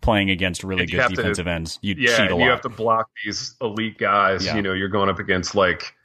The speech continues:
Speaker 2: Pat Swilling and Ricky Jackson and, and all these great
Speaker 1: Yeah.
Speaker 2: pass rushers of the era. Um, Piper, are you ready to get into this?
Speaker 1: Yeah, well,
Speaker 2: Oh, actually,
Speaker 1: I,
Speaker 2: tell me, tell
Speaker 1: yeah.
Speaker 2: me, like,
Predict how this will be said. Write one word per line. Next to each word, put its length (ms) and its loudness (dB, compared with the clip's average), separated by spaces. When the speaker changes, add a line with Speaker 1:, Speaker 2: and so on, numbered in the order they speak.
Speaker 2:
Pat 260 0
Swilling 400 2
and 140 -2
Ricky 220 -2
Jackson 600 0
and, 260 -8
and 140 -2
all 120 4
these 160 0
great 320 2
Speaker 1:
Yeah. 360 -6
Speaker 2:
pass 300 0
rushers 400 0
of 140 -4
the 120 -2
era. 380 2
Um, 600 0
Piper, 280 0
are 40 4
you 140 0
ready 200 2
to 60 -6
get 180 -2
into 160 -6
this? 300 -10
Speaker 1:
Yeah, 380 0
well, 280 6
Speaker 2:
Oh, 20 4
actually, 440 -4
Speaker 1:
I, 80 2
Speaker 2:
tell 120 4
me, 220 -2
tell 220 0
Speaker 1:
yeah. 120 2
Speaker 2:
me, 80 -6
like, 240 -2